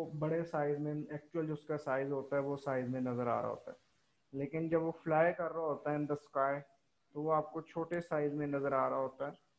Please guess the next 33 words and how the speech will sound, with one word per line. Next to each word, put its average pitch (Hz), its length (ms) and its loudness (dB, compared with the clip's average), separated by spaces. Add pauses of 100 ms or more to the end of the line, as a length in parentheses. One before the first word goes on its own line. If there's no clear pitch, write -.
(220)
क्योंकि 156 220 -4
जो 151 160 0
visual 160 400 2
angle 147 380 0
I 135 180 -4
पे 147 160 -2
बन 127 280 0
रहा 135 100 0
है 139 60 -2
वो 143 140 -2
visual 131 380 -2
angle 127 240 -2
अब 135 180 -4
reduce 131 500 -4
हो 113 100 -2
गया। 98 160 -12 (960)
तो 147 60 -6
इस 175 220 -4
visual 165 420 0
angle 156 300 0
की 151 140 -4
वजह 143 260 2
से 143 240 0 (120)
उसका 139 280 -6
size 127 380 -2
जो 131 120 -2
है 135 60 2
वो 135 100 0 (100)
कम 127 280 -2
नज़र 127 260 2
आता 120 240 2
है 131 80 2
आपको, 127 360 -4